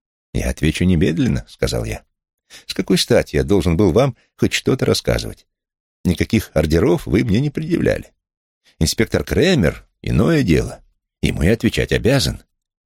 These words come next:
Мы с мисс Энис обнаружили в её доме труп. Инспектор Кремер должен найти убийцу, а я вполне допускаю, что между убийством и свёртком, который мисс Энис оставила в доме мистера Вулфа,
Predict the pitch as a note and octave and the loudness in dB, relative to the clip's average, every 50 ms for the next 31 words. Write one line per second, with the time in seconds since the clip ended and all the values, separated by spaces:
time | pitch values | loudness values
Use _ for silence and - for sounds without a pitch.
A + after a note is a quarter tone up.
0 | _ _ _ _ _ - F#2+ D#3+ G3 G#3 - D3+ D#3 D3 - - D#2 E2+ F#2+ G#2 | _ _ _ _ _ 0 0 2 2 0 0 0 0 0 0 0 2 2 2 2
1 | G#2+ A#2 - - - - _ _ - B1+ A#1+ C2 C2 - C#2 F#2+ A#2 D3 D#3 D#3 | 0 -2 -2 -4 -6 -8 _ _ -4 -2 0 0 0 0 0 0 0 0 0 0
2 | D3+ B2 F2+ E2 C#2+ F2+ A#2 B2+ - - E2 A#2+ C#3+ - - - - - _ _ | 2 2 2 4 4 2 2 2 0 0 0 0 -2 -4 -6 -8 -8 -12 _ _
3 | _ _ _ _ _ _ _ _ _ E2+ E2 - - - F2+ - - C#2+ C2+ - | _ _ _ _ _ _ _ _ _ -2 -2 0 -2 -4 -2 -2 -4 -6 -4 -2
4 | - A2 C#3+ D#3 C3+ F2+ D2 - _ _ _ _ _ - - - - B2 B2 C3+ | 0 2 2 4 2 0 -2 -4 _ _ _ _ _ -6 -2 0 0 0 0 0
5 | C#3 C#3 B2 G#2+ F2 - - D#2 A2 C3+ C#3 D#3 F3 - - - - - - - | 0 2 2 2 2 0 2 2 2 2 2 2 0 0 0 -2 -4 -6 -6 -12
6 | _ - - F#2 - - - - C#2+ C2 C#2+ G#2 B2+ D#3+ - - - - - - | _ -6 -4 -4 -4 -2 -2 -2 0 0 0 0 0 0 -2 -2 -6 -2 -2 -2
7 | G#1 - - - - - C2 A#1+ A#1+ B1+ C#2 C#2 A#1+ - B2+ C3 - - - D2 | -2 -2 -6 -10 -4 -4 -2 -2 -2 -2 -4 -2 2 2 2 2 2 2 0 -2
8 | C#2 - - - _ - F2 - - - G2+ C#3+ C#3+ - - - D2 A#1+ - - | -2 -4 -8 -6 _ 0 0 2 2 2 4 4 2 2 0 -4 -6 -4 -4 -4
9 | - E2 D2+ C#2 D2 F#2+ F#2 - - - G2+ F#2+ D#2+ D2 - - - - - E2+ | -2 0 0 2 2 0 0 -2 -2 0 0 0 0 0 -2 -2 -4 0 0 2
10 | D#2+ D2+ D#2+ D2+ C2 C2 F2+ D#2 D#2 D2+ C#2+ C#2 - - - - C2+ G2 D#3+ G3+ | 2 4 2 2 2 2 0 0 2 0 0 0 -2 -2 -2 -2 0 2 2 2
11 | G3+ - - D2 | 2 2 0 -2